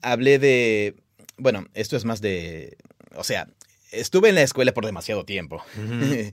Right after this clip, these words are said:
Speaker 1: <laughs> donde obtuve mi doctorado, la Universidad de Wisconsin. El destino de los cursos de humanidades, básicamente su presupuesto es, eh, se reduce constantemente.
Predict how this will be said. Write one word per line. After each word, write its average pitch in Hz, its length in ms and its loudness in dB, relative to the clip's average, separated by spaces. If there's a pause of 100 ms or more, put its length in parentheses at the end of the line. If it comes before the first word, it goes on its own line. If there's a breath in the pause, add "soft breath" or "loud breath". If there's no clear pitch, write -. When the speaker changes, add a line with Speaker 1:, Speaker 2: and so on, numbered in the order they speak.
Speaker 1:
<laughs> - 140 -20
donde 117 280 0
obtuve 135 360 2
mi 123 100 0
doctorado, 117 580 2
la 110 120 0
Universidad 98 500 -4
de 98 80 -6
Wisconsin. 110 600 -8 (420 soft breath)
El 117 160 -6
destino 175 360 0
de 165 100 2
los 135 120 4
cursos 143 380 -2
de 127 100 0
humanidades, 120 1080 0 (380)
básicamente 156 920 0
su 135 160 -2
presupuesto 120 720 0
es, 104 460 0 (560 loud breath)
eh, 82 200 -10
se 160 200 0
reduce 160 440 2
constantemente. 139 920 0